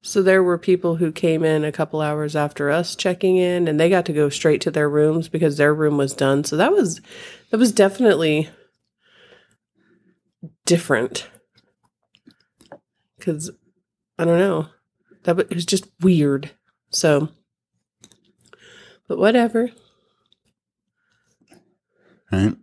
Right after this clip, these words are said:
Speaker 2: Then we went and we saw the Bald Knobbers. And I don't know, like, I was under the impression that it was more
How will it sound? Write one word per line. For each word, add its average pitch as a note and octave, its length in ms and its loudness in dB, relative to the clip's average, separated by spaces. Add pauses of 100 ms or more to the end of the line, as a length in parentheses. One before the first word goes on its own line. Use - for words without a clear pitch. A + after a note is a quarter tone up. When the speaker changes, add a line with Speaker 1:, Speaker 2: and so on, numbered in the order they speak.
(120)
Speaker 2:
Then G2 580 2 (200)
we G2 120 2
went F#2+ 200 0
and G2 120 -4
we G2 80 -2
saw F#2+ 320 2
the F#2+ 140 -2
Bald F#2+ 260 0
Knobbers. F#2 680 -2 (1160)
And G#2 440 2 (1500)
I C3 60 0
don't C3+ 80 4
know, G2+ 300 -2
like, A2 200 -2 (580)
I A#2 360 2 (680)
was A2+ 180 0
under A#2 220 4
the G#2+ 140 2
impression G2+ 500 0
that F#2+ 120 0
it F2 120 0
was E2+ 180 -6
more G2 640 0